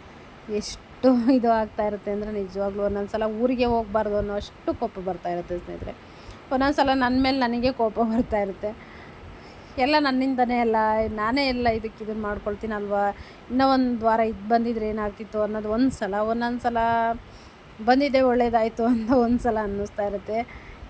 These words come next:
ಈ, ಇದೇ ಪರಿಸ್ಥಿತಿ ಯಾವ ರೀತಿಯಪ್ಪ ಅಂದರೆ, "ಕಚ್ಕೋ ಅಂದ್ರೆ ಕಪ್ಪಿಗೆ ಸಿಟ್ಟು, ಬಿಡು ಅಂದ್ರೆ ಆವಿಗೆ ಸಿಟ್ಟು" ಅಂತ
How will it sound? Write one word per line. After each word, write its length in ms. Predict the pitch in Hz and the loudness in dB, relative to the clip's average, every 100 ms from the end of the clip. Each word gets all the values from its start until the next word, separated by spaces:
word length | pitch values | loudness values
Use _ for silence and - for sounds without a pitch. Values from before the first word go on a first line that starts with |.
| - | -6
ಈ, 120 | 208 202 196 190 - 220 | -2 0 -2 -4 -10 -8
ಇದೇ 180 | 208 226 | -4 0
ಪರಿಸ್ಥಿತಿ 540 | 226 269 - 285 269 | 2 0 0 -4 2
ಯಾವ 200 | 240 233 | 4 4
ರೀತಿಯಪ್ಪ 460 | 247 240 226 226 226 | 2 -2 -2 -2 -2
ಅಂದರೆ, 380 | 226 240 220 | -2 -2 -4
"ಕಚ್ಕೋ 440 | 226 226 220 254 226 | -2 -2 -2 -4 -2
ಅಂದ್ರೆ 240 | 220 226 | 0 -2
ಕಪ್ಪಿಗೆ 420 | 226 208 220 220 | -4 -6 -8 -10
ಸಿಟ್ಟು, 280 | - 202 233 | -10 -6 -6
ಬಿಡು 280 | 208 208 220 | -4 -2 0
ಅಂದ್ರೆ 260 | 208 214 226 | 0 0 0
ಆವಿಗೆ 360 | 185 196 220 - | 0 -2 -4 -8
ಸಿಟ್ಟು" 280 | 202 - | -8 0
ಅಂತ 180 | 202 196 | 0 0